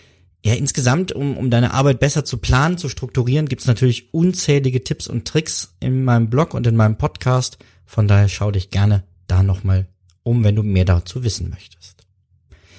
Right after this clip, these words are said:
Und als letzter Tipp, das ist so diese Aktivität, die u-, viele von uns am Abend verbindet. Das ist das Sitzen auf dem Sofa vor dem Fernseher.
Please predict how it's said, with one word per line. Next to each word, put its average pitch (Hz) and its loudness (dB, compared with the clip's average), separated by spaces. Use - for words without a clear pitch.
Und 156 2
als 180 4
letzter 214 2
Tipp, 240 -2
das 156 2
ist - -2
so 175 0
diese 156 -2
Aktivität, 160 -6
die 135 -8
u-, - -14
viele 180 -2
von 147 -4
uns 139 -6
am 117 -4
Abend 131 0
verbindet. 131 -2
Das 113 0
ist 135 -4
das 120 4
Sitzen 143 -2
auf 117 0
dem 107 0
Sofa 127 -2
vor 110 -2
dem 113 0
Fernseher. 92 -4